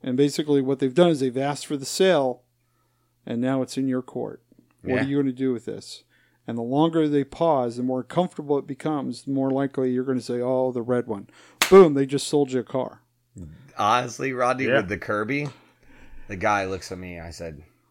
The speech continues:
Speaker 2: "I don't have any money. If you're looking for the, the owner of the condo, that's my brother. He does have money. He's gonna be the one.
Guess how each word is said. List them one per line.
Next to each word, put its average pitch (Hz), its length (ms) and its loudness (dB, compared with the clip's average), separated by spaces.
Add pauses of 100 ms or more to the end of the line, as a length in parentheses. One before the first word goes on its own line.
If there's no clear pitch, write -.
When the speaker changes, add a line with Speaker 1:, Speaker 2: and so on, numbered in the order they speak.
(760)
Speaker 2:
"I 170 100 -6
don't 175 120 -2
have 131 200 0
any - 140 -12
money. - 400 -20 (300)
If 92 120 -14
you're 104 140 -6
looking 113 500 -6
for 95 240 -10
the, 80 440 -10
the 76 140 -10
owner 98 260 -12
of 90 80 -12
the 78 80 -16
condo, 92 540 -10
that's 85 240 -14
my 87 100 -12
brother. 85 340 -10
He 87 100 -14
does 92 220 -10
have 82 140 -12
money. 76 280 -14
He's 101 280 -12
gonna 98 120 -14
be 82 120 -12
the 80 80 -12
one. 78 340 -16